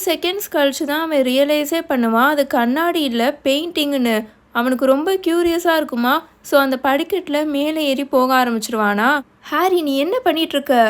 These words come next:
அவர் இங்க இல்லாத நேரம் நீ இப்படிலாம் சுத்தி பார்க்க கூடாது" அப்படின்னு ஹெர்மாயினி சொல்லிட்டு இருக்குமா. But அதுக்குள்ள ஹாரி மேல அந்த நெக்ஸ்ட் லெவலுக்கு போயிருவான். பார்த்தா அது லூனாவோட பெட்ரூம்.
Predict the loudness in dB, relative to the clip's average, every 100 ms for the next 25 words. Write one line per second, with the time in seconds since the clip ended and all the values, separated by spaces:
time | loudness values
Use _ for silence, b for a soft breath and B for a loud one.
0 | 0 -2 0 2 2 0 2 2 2 0
1 | -2 0 -2 -4 -2 0 0 -2 -4 -2
2 | -2 -2 0 2 2 -2 -2 -2 -2 -2
3 | -2 -4 -4 -4 -4 -4 -4 -6 -4 -2
4 | -2 -4 B -4 -2 0 0 0 -2 0
5 | -2 0 -2 0 0 -2 -2 -2 0 0
6 | -2 -2 -2 -6 -4 0 2 0 -2 -2
7 | 0 2 2 0 -2 -8 -8 -4 -4 -2
8 | 0 0 0 -2 0 -2 -2 -2 0 0
9 | 0 0 -2 -2 0 -2